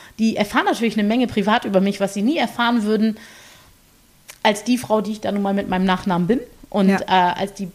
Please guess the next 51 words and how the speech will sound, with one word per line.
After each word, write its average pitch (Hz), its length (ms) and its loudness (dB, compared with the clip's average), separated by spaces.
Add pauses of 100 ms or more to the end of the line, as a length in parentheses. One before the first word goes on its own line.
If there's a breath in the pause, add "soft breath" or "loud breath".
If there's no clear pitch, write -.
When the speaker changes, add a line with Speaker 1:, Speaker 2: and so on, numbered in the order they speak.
(140)
Speaker 1:
professionelle 202 580 -6
Pädagogin, 208 640 0
aber 208 200 0
ich 202 80 -4
bin 208 120 -4
ja 202 60 0
nun 202 100 0
mal 196 100 -4
auch - 160 -10
Mensch 202 360 -2
und 175 200 -8 (280 loud breath)
das 214 160 -10
trenne 262 200 -2
ich 247 60 -4
trotzdem - 460 -8
ganz 156 220 -8
klar. 160 380 -10
Also - 100 -2
Speaker 2:
Ja. 214 80 2
Speaker 1:
hier 226 180 0
bin 208 100 -2
ich 202 160 -6
Swantje, 302 480 -4
Speaker 2:
Das 220 160 -8
ist 208 140 -6
auch 190 140 -8
wichtig, 208 100 0
Speaker 1:
aber 226 260 2
Speaker 2:
ne? 214 60 -2
Speaker 1:
ich - 220 -6
ändere 233 280 2
da 214 220 2
dann 254 200 0
mein 220 340 -2
Verhalten 208 640 -4
nicht, 277 160 -2
sondern 226 200 -2
ich 220 120 -10
bleib 214 280 -4
dort 175 220 -6
in 196 180 -8
meiner 190 220 -4
professionellen 185 640 -6
Rolle 170 400 -4
und 175 280 -6 (640 loud breath)
ich 220 160 0
hab's - 180 -2
immer 233 180 -2
so 208 120 -6
gehalten, 202 460 -2
dann, 185 420 -4